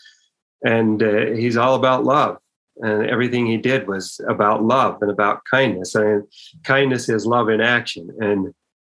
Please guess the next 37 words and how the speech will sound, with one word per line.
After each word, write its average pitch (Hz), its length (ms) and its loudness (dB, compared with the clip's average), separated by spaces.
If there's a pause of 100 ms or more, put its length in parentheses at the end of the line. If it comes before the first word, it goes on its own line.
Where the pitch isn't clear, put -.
(460)
so 135 180 0
I've 139 240 2
been 143 180 2
tremendously 127 460 0
blessed 120 380 -2
to 107 80 -4
have 110 280 -2
people 113 460 0
who, 104 400 0 (480)
in 123 200 0
my 135 260 2
challenging 127 560 -2
times 110 440 0
growing 117 420 0
up 113 260 -2
and, 95 340 -4
and 101 300 0
when 98 400 -2
there 120 100 2
were 135 140 2
difficulties, 123 680 -2 (880)
I've 131 180 2
been 123 200 2
blessed 135 400 0
to 123 80 -10
be 117 140 -2
encircled 120 420 -2
about 113 340 0
by 113 160 0
the 107 80 2
arms 107 280 0
of 98 120 -6
love, 98 280 -2 (720)
by 104 580 0
the 113 120 0
arms 120 280 2
of, 104 200 -2